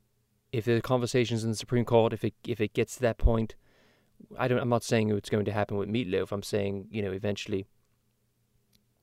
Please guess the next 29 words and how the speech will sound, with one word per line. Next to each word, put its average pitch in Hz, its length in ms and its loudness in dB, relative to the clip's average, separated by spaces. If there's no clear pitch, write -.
Um, 110 440 0
but - 100 -6
the - 60 -4
clickbait, 120 520 2
the 110 100 -4
fake 117 220 2
news, 107 420 0
it's, - 440 -6
it's 127 220 2
out 120 160 -4
of 117 80 -4
control, 107 420 0
and 98 100 -2
I 98 120 -4
believe 104 340 -4
it's - 140 -12
going 101 160 2
to - 80 -12
get 95 200 -4
worse. 92 360 -2
And, 104 280 2
uh, 101 180 6
that's 113 260 2
the 113 80 0
worst 107 300 4
part, 98 300 -4
is 95 160 -10
that 98 180 0
it's - 200 -8